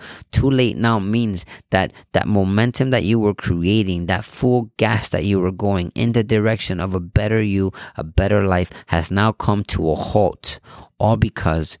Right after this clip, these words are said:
you lacked to see the mindfulness of the conversation that's happening within yourself. Your body and your mind is a beautiful, beautiful creation. And if you truly sit down with yourself,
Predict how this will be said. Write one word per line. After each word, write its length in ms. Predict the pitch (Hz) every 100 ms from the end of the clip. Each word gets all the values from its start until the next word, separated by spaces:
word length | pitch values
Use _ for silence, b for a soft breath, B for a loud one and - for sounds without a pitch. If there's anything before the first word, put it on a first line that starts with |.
| B B B
you 180 | - 82
lacked 760 | 76 82 92 - - - - - b b _ _ _ _ _ -
to 180 | - 80
see 560 | - - 82 82 107 _ _ -
the 80 | 80
mindfulness 960 | 80 80 85 80 - 69 71 - - - b b b -
of 100 | 73
the 100 | 80
conversation 720 | - 78 78 - 85 - 71
that's 160 | 67
happening 420 | - 69 - 53 55
within 220 | 57 67
yourself. 420 | 76 - - 78 - B B B
Your 80 | 101
body 480 | 101 123 107 78 - b -
and 140 | 82
your 80 | 82
mind 500 | 80 90 92 76 76 B B
is 120 | 78 78
a 60 |
beautiful, 460 | 76 87 92 85 71
beautiful 400 | 85 73 - 71
creation. 600 | - 73 82 - - - B B
And 160 | - 80
if 120 | 76
you 160 | 90 95
truly 440 | - 101 98 80
sit 280 | - 98 85
down 220 | 92 90
with 140 | 90
yourself, 460 | 92 85 - 78 76